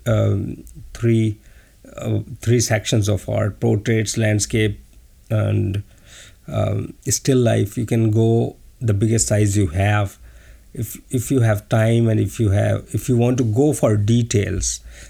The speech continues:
because, you know, anything, if you make, even make, like, you know, some mistakes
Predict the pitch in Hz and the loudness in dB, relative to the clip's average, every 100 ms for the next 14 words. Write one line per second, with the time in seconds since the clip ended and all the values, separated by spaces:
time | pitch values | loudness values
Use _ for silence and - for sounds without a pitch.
0 | - 113 131 180 160 - - _ _ - | -6 -2 2 2 2 -4 -12 _ _ -20
1 | - - - - - - - 175 175 151 | -20 -20 -20 -20 -20 -16 0 2 4 4
2 | 160 185 190 - 170 160 - 135 - 135 | 4 4 2 0 2 0 -2 -8 -4 0
3 | 139 160 - - - 135 160 156 147 - | 0 -2 -4 -12 -4 0 2 0 -2 -6
4 | - - 113 113 127 123 117 123 117 107 | -8 -2 0 2 0 0 0 2 2 2
5 | - 143 120 101 - | 0 0 -2 -2 -6